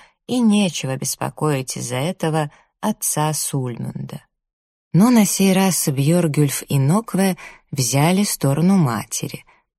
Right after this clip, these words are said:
Священник был приглашен в усадьбу, окропил стены святой водой и сурово отчитал юных грешников.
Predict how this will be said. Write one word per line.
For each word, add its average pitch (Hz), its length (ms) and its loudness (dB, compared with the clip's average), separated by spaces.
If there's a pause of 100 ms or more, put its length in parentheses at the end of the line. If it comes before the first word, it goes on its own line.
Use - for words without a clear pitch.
(140)
Священник 127 680 -2
был 120 200 -2
приглашен 117 640 -4
в - 60 -12
усадьбу, 151 640 -2 (400)
окропил 196 440 0
стены 165 440 2
святой 120 460 -4
водой 175 560 -2 (340)
и 135 80 -2
сурово 175 600 2
отчитал 160 560 0
юных 131 520 0
грешников. - 800 -8